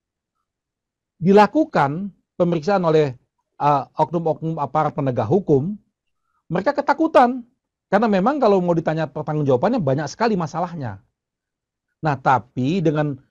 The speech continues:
mereka ketakutan, lalu dimintalah untuk mendukung salah satu paslon, membuat mereka mau tidak mau melakukan hal seperti itu.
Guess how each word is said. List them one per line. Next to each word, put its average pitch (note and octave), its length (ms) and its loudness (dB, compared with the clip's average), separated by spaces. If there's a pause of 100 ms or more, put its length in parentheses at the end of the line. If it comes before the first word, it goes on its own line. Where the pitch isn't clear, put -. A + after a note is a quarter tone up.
mereka G3+ 320 -2
ketakutan, G3 640 -2 (300)
lalu D#3 260 2
dimintalah G3+ 640 -2
untuk E3+ 260 -4
mendukung D3+ 320 -4
salah C#3 220 -4
satu C3+ 180 -6
paslon, A#3+ 560 -2 (960)
membuat F3 320 0
mereka E3+ 240 -6
mau F#3 160 -2
tidak D#3+ 160 -4
mau F3+ 160 -4
melakukan E3 480 -4
hal B2+ 160 -6
seperti C3+ 400 -8
itu. A#2+ 240 -12